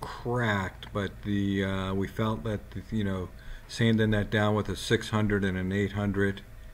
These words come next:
and then putting a clear coat over top would be suffice. Would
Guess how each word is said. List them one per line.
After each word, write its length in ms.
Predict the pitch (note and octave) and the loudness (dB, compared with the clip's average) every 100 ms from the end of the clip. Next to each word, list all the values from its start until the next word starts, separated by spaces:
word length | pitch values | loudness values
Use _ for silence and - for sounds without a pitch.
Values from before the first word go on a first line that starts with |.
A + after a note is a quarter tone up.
| - - | -14 -6
and 100 | G2+ | -4
then 80 | F#2 | -2
putting 300 | - G2+ F2+ | 0 0 -2
a 40 | |
clear 360 | - A2+ G#2+ F#2+ | -2 4 4 4
coat 260 | G#2+ G2+ | 2 2
over 240 | F#2+ F2+ F2 | 2 0 -4
top 480 | - G2+ F#2+ F2+ | -2 0 0 -2
would 160 | G#2 F2 | -6 -4
be 140 | F2+ | -6
suffice. 960 | F2 - - F#2+ - G2 F#2 F2 - - - - - - - - - - - - - - - - | -6 -10 -10 -12 -8 -6 -6 -8 -12 -16 -18 -18 -18 -18 -20 -20 -20 -20 -18 -20 -20 -20 -18 -12
Would 120 | G2 | -12